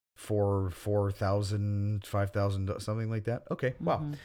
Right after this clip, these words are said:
Speaker 2: Which
Speaker 1: Interesting. Okay.
Speaker 2: Mm-hmm. It's, I think
Speaker 1: So
Speaker 2: of it as, you know, go, do you,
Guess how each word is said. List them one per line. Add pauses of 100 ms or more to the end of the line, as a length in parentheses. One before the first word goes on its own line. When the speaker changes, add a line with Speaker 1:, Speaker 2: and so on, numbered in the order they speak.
(200)
Speaker 2:
Which
Speaker 1:
Interesting.
Okay. (340)
Speaker 2:
Mm-hmm. (720)
It's,
I
think
Speaker 1:
So
Speaker 2:
of
it
as,
you
know,
go,
do
you,